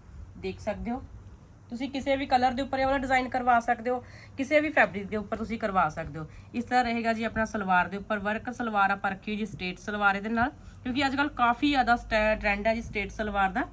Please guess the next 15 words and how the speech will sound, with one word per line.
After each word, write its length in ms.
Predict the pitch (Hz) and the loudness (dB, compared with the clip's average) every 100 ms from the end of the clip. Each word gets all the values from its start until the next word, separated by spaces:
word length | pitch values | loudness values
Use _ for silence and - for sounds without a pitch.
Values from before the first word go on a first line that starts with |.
| - - - | -12 -18 0
ਬਾਕੀ 180 | 240 254 | 0 2
ਤੁਸੀਂ 160 | 269 | -2
ਸਾਨੂੰ 200 | 254 269 | 0 2
ਦੱਸ 200 | 233 214 | 4 4
ਸਕਦੇ 180 | 214 240 | 4 0
ਹੋ 60 | 240 | 0
ਤੁਸੀਂ 180 | 247 254 | -4 -4
ਕੁੰਦੇ 260 | 220 202 | -2 -2
ਵਾਲੀ 100 | 214 | -2
ਸਲਵਾਰ 340 | 214 226 220 214 | -2 0 0 2
ਰੈਡੀ 220 | 214 208 | 0 -2
ਕਰਾਉਣਾ 260 | 214 214 | -4 -4
ਚਾਹੁੰਦੇ 300 | 208 214 214 | -4 -4 -4
ਹੋ 80 | 240 | -2
ਨਾ, 140 | 262 | -2